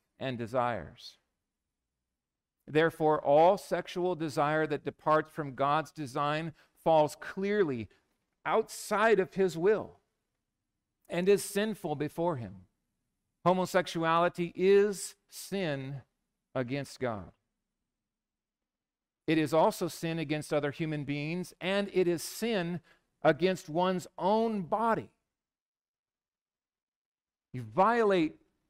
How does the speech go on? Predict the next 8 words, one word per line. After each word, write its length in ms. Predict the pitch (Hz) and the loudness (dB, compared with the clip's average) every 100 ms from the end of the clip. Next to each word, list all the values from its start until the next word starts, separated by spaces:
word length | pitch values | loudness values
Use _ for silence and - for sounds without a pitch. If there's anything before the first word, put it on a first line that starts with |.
| _ _ | _ _
what 220 | 135 135 | -6 -4
God 400 | 139 190 202 170 | 0 2 2 0
created 760 | - - 185 180 208 220 156 101 | -10 -4 0 4 4 2 -2 -6
and 160 | 123 120 | -8 -6
blessed 460 | 165 180 - - | -4 -4 -4 -16
and 100 | 143 | -16
called 360 | - 147 135 - | -8 -6 -6 -8
good. 220 | 139 | -12